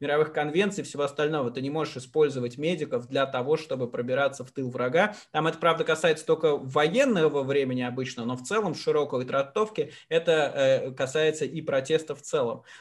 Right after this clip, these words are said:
Вот. А, и избиение мирных граждан – это тоже, соответственно, дикость и ужас. Я просто к тому, чтобы мы, а, подчеркивали для наших слушателей, что мы не только тут, да, политическим анализом занимаемся, но при этом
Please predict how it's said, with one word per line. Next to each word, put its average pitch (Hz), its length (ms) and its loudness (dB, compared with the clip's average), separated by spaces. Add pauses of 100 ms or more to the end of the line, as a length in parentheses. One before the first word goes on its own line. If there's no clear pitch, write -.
Вот. 151 340 4
А, 131 200 2
и 165 400 -4
избиение 160 680 2
мирных 151 440 0
граждан – 160 460 2
это 127 160 -4
тоже, 151 320 2
соответственно, 131 600 -6
дикость 151 540 -8
и 233 40 -2
ужас. 233 240 -2
Я 147 100 4
просто 185 280 -2
к - 60 -18
тому, 165 260 0
чтобы 147 280 0
мы, 165 300 -4 (140)
а, 135 140 0
подчеркивали 147 600 0
для 135 160 2
наших 139 220 -6
слушателей, 165 380 -4
что 135 160 -8
мы 135 100 -4
не 135 80 -4
только 180 260 -2
тут, 135 140 -10
да, 135 120 2
политическим 131 580 -8
анализом 156 400 -4
занимаемся, 127 560 -8
но 131 140 -4
при 139 140 -6
этом 147 300 0